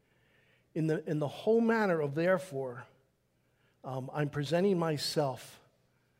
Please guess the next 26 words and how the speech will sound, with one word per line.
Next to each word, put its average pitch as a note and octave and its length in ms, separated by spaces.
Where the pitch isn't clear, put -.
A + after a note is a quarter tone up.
to D3 100
the D3 100
Lord D#3 300
totally. D3+ 500
"I'm D#3 160
yours, F3 320
Lord. C3 260
Everything G#3 420
I G3+ 140
am, G#3+ 220
everything G3 380
I'm F#3+ 160
not." D3 240
That's D3+ 200
the E3 60
song E3+ 300
we D#3 80
used D3 220
to - 80
sing. C3 320
We E3 120
are D#3+ 80
transformed F3+ 800
by D3+ 120
the D3 100
renewing D#3 640